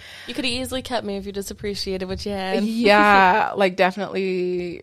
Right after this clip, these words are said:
Speaker 2: for sure, just the little things. But it was just like, I w-, it was crazy because I wanted to make it work. Like, I was willing to go and get, you know, a little bit to go and do pest control. But my focus, like, as I kept on going and doing each blitz was, like,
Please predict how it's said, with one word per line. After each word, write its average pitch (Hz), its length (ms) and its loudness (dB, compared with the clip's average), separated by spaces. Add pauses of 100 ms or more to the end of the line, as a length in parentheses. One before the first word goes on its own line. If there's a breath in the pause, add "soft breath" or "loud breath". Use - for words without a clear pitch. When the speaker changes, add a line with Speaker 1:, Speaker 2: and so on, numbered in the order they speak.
(120)
Speaker 2:
for 180 300 -6
sure, 170 600 -6
just 180 260 -6
the 180 80 -6
little 165 240 -2
things. 180 420 -6
But 190 140 -4
it 160 80 -2
was 185 120 -6
just 185 220 -8
like, 175 320 -4
I 208 160 -4
w-, 226 300 -4 (440 loud breath)
it 226 100 4
was 240 180 0
crazy 254 580 -2
because 202 280 -6
I 196 80 -4
wanted 170 340 -6
to - 120 -14
make 170 140 -10
it - 140 -8
work. 196 280 -8
Like, 170 220 -8
I - 140 -2
was 196 180 -4
willing 180 240 -4
to 180 60 -6
go 170 200 -2
and 170 160 -6
get, 170 320 -4
you 180 220 -10
know, 165 160 0
a - 20 0
little 165 240 2
bit 165 280 0
to 170 240 -2 (420 loud breath)
go 180 160 4
and 175 140 0
do 170 120 -2
pest 170 300 -4
control. 160 500 -6
But 165 160 -8
my 165 160 -6
focus, 170 640 -6 (240)
like, 147 260 -8
as 160 220 -2
I 170 80 -4
kept - 260 -10
on 160 120 -10
going 165 240 -6
and 160 100 -8
doing 160 240 -6
each 175 300 -12
blitz 180 440 -4
was, 165 220 -8
like, 160 220 -8